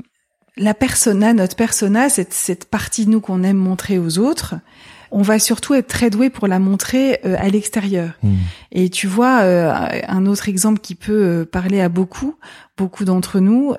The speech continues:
Speaker 1: euh, c'est que, euh, on va être, euh, nickel chrome la journée au bureau, on va être super sympa, on va être super souriant, on va être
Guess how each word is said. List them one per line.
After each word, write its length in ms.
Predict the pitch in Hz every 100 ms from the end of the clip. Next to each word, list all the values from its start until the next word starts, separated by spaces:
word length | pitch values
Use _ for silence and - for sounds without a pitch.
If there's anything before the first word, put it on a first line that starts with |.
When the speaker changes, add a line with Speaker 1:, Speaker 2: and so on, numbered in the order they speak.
| 202
Speaker 1:
euh, 200 | 190 170
c'est 240 | - 220
que, 160 | 202 226
euh, 400 | 220 196 160 160 - - - -
on 120 | 208
va 140 | 202
être, 400 | 208 208 - -
euh, 100 | 175
nickel 400 | 175 240 240 226
chrome 300 | 208 - 226
la 160 | 202 180
journée 320 | 185 190 202
au 80 | 196
bureau, 420 | 185 202 208 208
on 100 | 196
va 100 | 170
être 120 | 170 165
super 340 | - 208 202
sympa, 480 | - 208 202 202 202
on 60 | 190
va 80 | 180
être 60 |
super 280 | - 202 185
souriant, 560 | - 190 185 190 185 190
on 20 |
va 120 | 185
être 120 | 180